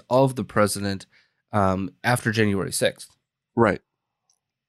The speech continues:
Speaker 1: Which, by the way, in, in the world of Evan McStuffin McLovin McMullen,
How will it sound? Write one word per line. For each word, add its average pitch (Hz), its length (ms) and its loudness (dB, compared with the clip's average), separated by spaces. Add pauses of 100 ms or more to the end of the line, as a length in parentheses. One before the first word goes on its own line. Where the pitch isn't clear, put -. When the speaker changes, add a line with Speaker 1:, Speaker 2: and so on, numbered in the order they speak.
(1120)
Speaker 1:
Which, 139 280 4
by 131 160 2
the 123 80 4
way, 120 260 6
in, 104 180 2
in 117 180 0
the 107 100 0
world 120 340 2
of 104 140 0
Evan 110 340 0
McStuffin 107 840 -2
McLovin 107 600 -2 (360)
McMullen, 107 640 2